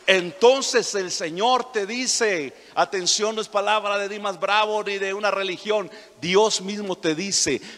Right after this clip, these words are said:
"Mía es la venganza", dice el Señor, "yo daré el pago, porque la ira del hombre no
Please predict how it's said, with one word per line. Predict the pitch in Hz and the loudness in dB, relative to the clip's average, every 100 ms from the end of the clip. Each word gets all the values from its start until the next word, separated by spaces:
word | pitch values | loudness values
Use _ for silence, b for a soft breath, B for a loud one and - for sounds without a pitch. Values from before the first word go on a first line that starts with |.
| B | B
"Mía | 95 120 156 214 190 139 107 98 - | -6 0 4 6 8 6 4 -2 0
es | 143 151 - | 4 4 2
la | 131 127 | 2 2
venganza", | 120 120 113 113 131 151 139 - 123 | 2 0 0 6 8 8 6 4 4
dice | 107 123 - | 4 4 4
el | 127 | 4
Señor, | - 123 117 147 147 127 - B B - | 4 4 8 10 12 10 4 B B 10
"yo | 175 180 | 12 12
daré | 175 165 165 | 12 8 8
el | 170 | 4
pago, | - 185 202 214 185 170 127 - B - | 4 8 10 10 10 8 8 4 B 6
porque | 180 185 180 | 8 8 6
la | 165 147 151 | 8 10 10
ira | 226 240 226 | 8 8 8
del | 196 180 185 | 8 8 12
hombre | 233 240 220 196 156 | 10 10 10 10 10
no | 180 | 8